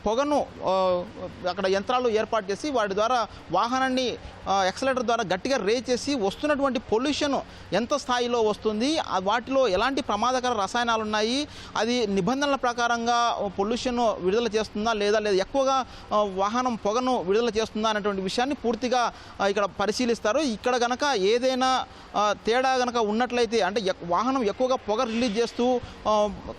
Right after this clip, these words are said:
కాలుష్యాన్ని ఎక్కువగా విడుదల చేస్తుందనేది గుర్తిస్తే వెంటనే, ఆ, ఇక్కడే, ఆ, ఈ వాహనం అనేది టెస్ట్లో ఫెయిల్ అవుతుంది. ఈ టెస్ట్ వల్ల ఏంటంటే ఈ వాహనం నుంచి, ఆ, ఎలాంటి కాలుష్యం బయటికి వెళ్లకుండా ప్రజలకు ఆరోగ్యపరంగా ఎలాంటి ఇబ్బందులు కలగకుండా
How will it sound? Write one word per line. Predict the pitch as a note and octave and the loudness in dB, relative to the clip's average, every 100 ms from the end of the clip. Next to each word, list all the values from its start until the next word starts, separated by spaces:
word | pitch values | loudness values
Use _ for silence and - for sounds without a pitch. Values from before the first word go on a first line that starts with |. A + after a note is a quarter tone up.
| - | -2
కాలుష్యాన్ని | G#3+ C#4 - C4 | 0 0 -2 0
ఎక్కువగా | A3+ B3 A#3+ B3 | 0 2 2 2
విడుదల | F#3+ G#3+ B3+ A#3 | 0 0 0 0
చేస్తుందనేది | A3+ - A#3 A#3 G#3+ | -2 -2 -2 0 0
గుర్తిస్తే | E3+ C#4+ C#4+ - C4 | -2 -2 -2 0 0
వెంటనే, | D#3+ G#3+ B3 C#4 E4 - - - | 0 -2 0 0 0 -2 -12 -2
ఆ, | A3 | 0
ఇక్కడే, | A3 - B3+ C4+ G3 - | 0 0 0 2 0 -2
ఆ, | - F#3+ F#3+ F3+ | -6 -4 -4 -2
ఈ | F#3+ | 0
వాహనం | F#3 A3+ C4 B3 | 0 0 0 0
అనేది | A3+ A3+ B3+ A#3 - - | 0 0 0 -2 -4 -8
టెస్ట్లో | F3 - A#3 C#4 C4+ F3+ | -6 -4 -2 0 2 2
ఫెయిల్ | - A#3 A#3+ | 0 2 2
అవుతుంది. | A3 A3 B3+ A4 - | 0 -2 -2 -4 -2
ఈ | G#3+ | -4
టెస్ట్ | - A#3 - | -2 -4 0
వల్ల | D#4 C4+ B3+ C4 A#3+ | 0 2 2 0 2
ఏంటంటే | A#3 A#3 A3+ E4 | 0 -2 -2 0
ఈ | |
వాహనం | D#4+ G3+ A#3+ C4+ C#4 C4 A#3+ | 2 2 2 0 0 0 0
నుంచి, | A3+ - C#4+ C4+ C3+ E3+ - - - - F#3+ | -2 -2 -2 -2 -2 -2 -4 -6 -6 -4 0
ఆ, | |
ఎలాంటి | G3 G#3+ C#4 C#4 D4 A3 - D#3+ | 2 2 2 0 -2 -4 -4 -4
కాలుష్యం | G3+ C4+ C#4 C#4 A#3 | 0 0 0 -2 0
బయటికి | F3+ A#3 C4+ B3+ A#3+ | 0 0 0 0 0
వెళ్లకుండా | F3 F#3+ A#3 A#3 A#3 A#3 D4 | 0 2 0 0 0 2 2
ప్రజలకు | E4 A3 B3+ C#4 C#4+ B3+ | 0 0 0 0 0 2
ఆరోగ్యపరంగా | E3+ A3 B3+ C4 A#3+ A#3+ | 2 2 0 0 -2 0
ఎలాంటి | G#3+ A3+ G#3 | 0 0 0
ఇబ్బందులు | F#3+ B3 A#3 | 0 0 0
కలగకుండా | G#3 A3 G#3+ A3 A#3+ F4 | 2 0 0 0 0 0